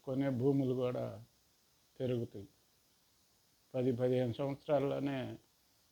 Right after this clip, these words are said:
సింపుల్గా మూడు, నాలుగు రెట్లు పెరుగుతుంది. ఆ తర్వాత ఇంకా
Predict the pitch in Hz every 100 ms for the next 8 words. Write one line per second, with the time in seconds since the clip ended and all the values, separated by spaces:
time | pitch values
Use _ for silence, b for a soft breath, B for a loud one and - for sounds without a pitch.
0 | _ _ - 139 135 127 147 143 127 127
1 | 123 123 120 117 117 120 117 139 131 117
2 | 104 - 104 - _ _ _ _ _ _
3 | _ _ _ _ _ - 127 120 127 135
4 | 135 147 156 139